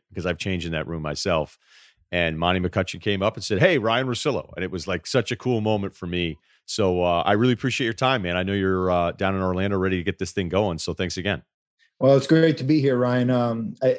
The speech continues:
Speaker 2: I've been a long time fan of your work. You know, referees are, are sports degenerates, and, and we love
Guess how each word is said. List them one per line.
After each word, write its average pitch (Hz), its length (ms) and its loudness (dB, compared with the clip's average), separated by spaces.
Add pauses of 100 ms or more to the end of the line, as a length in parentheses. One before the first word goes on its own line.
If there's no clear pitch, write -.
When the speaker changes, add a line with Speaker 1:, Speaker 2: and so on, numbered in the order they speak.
Speaker 2:
I've 123 240 0
been 131 140 2
a 127 40 4
long 127 340 2
time 127 260 0
fan 127 260 2
of 113 120 0
your 120 120 4
work. 117 420 2 (280)
You 117 80 -2
know, 120 80 4
referees 131 680 2
are, 117 260 2
are 113 140 0
sports 123 640 -2 (360)
degenerates, 120 680 0
and, 117 260 -2
and 117 140 0
we 117 120 2
love 120 440 0